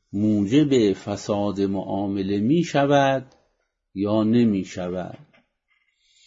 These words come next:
عرض کردیم که مثال این مسئله مانند نهی شارع از بیع مصحف شریف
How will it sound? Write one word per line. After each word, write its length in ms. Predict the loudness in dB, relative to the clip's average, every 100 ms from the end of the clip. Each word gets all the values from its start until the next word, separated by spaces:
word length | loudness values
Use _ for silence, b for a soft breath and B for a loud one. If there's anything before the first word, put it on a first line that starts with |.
| b b b b b b _ 2
عرض 260 | 2 4
کردیم 540 | 4 4 4 4 4 4
که 380 | 4 6 6 6
مثال 640 | 6 4 4 4 6 8
این 520 | 6 8 10 10 8 0
مسئله 920 | 0 -2 -2 -2 2 4 6 4 2 -4 _ _ _ _ _ _
مانند 720 | -2 2 4 4 4 6 6 4
نهی 760 | 2 2 0 0 0 0 0
شارع 800 | -2 -4 -2 2 4 4 2 -4 _ _ _ _ _ _ _
از 440 | -2 0 -4 0
بیع 720 | 6 8 8 6 4 2 0 -6 -14 _ _
مصحف 760 | -8 -4 -4 -8 -10 -6 0 0
شریف 760 | 2 -2 0 0 0 0 -2